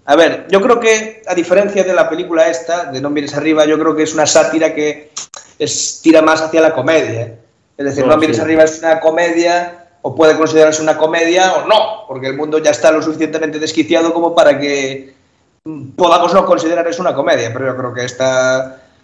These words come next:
Speaker 1: mm, tira mucho hacia, hacia el humor, ¿no?
Speaker 2: Sí, es un
Speaker 1: A,
Speaker 2: poco más
Speaker 1: más a la
Speaker 2: su-,
Speaker 1: comedia negra.
Speaker 2: es
Speaker 1: Sí,
Speaker 2: un poco
Speaker 1: sí.
Speaker 2: más sutil, porque No mires arriba, por ejemplo, los elementos de crítica como lo que los pone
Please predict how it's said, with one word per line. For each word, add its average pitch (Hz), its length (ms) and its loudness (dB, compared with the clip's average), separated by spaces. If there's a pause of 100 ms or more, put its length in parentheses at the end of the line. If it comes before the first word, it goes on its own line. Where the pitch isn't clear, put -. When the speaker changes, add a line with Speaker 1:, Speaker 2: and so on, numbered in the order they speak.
(160)
Speaker 1:
mm, 117 240 -8
tira 123 220 4
mucho 117 320 -2
hacia, 120 420 4
hacia 131 200 2
el 123 60 -2
humor, 120 480 -2 (220)
¿no? 117 320 -10 (220)
Speaker 2:
Sí, - 100 -2
es 160 220 4
un 185 80 0
Speaker 1:
A, 196 60 -4
Speaker 2:
poco 180 160 0
más 143 160 2
Speaker 1:
más - 140 2
a - 20 4
la 147 60 4
Speaker 2:
su-, - 60 -6
Speaker 1:
comedia 147 260 0
negra. 117 400 -10 (140)
Speaker 2:
es 165 80 -8
Speaker 1:
Sí, 190 60 2
Speaker 2:
un 196 80 0
poco 196 180 0
Speaker 1:
sí. 170 60 2
Speaker 2:
más 143 160 2
sutil, 131 360 -2
porque 139 300 -2
No 165 100 2
mires 180 300 0
arriba, 165 320 2
por 160 140 2
ejemplo, 170 680 -4 (840)
los 135 160 -4
elementos 175 420 4
de 170 120 2
crítica 185 380 0
como 160 200 2
lo 156 100 6
que 151 80 -2
los 143 160 -4
pone 175 380 0